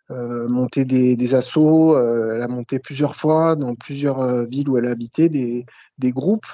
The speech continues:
des groupes de femmes, des groupes d'entraide. Euh,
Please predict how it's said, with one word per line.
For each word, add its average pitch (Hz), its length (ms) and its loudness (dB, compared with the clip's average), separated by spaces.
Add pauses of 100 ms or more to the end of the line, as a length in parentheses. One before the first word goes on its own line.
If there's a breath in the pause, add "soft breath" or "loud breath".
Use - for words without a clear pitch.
(140)
des 135 80 -4
groupes 131 300 -8
de 127 100 -2
femmes, 170 400 0
des 127 100 -4
groupes 135 240 -6
d'entraide. 151 680 0
Euh, 123 180 -4